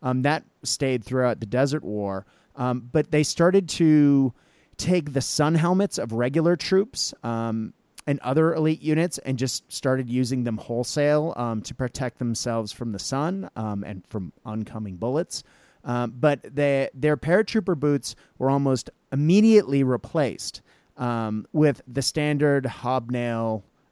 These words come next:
uh, boots and shoes of Italian regular infantry, because in the desert heat,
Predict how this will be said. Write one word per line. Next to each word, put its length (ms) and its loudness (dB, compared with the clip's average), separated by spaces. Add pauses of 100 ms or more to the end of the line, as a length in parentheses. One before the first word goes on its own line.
(100)
uh, 260 -6 (580)
boots 320 2
and 120 0
shoes 580 4
of 200 -4
Italian 460 -2
regular 400 2
infantry, 640 -2 (300)
because 420 -2
in 120 -4
the 80 0
desert 400 0
heat, 400 -4